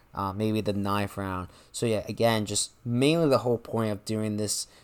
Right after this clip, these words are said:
this mini-sode is just to bring reminders of how these great, uh, how these guys were great,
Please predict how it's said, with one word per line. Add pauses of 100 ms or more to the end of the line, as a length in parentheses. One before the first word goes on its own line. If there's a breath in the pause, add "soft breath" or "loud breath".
(140 soft breath)
this
mini-sode
is
just
to
bring
reminders
of
how
these (140)
great,
uh,
how (500 soft breath)
these
guys
were
great,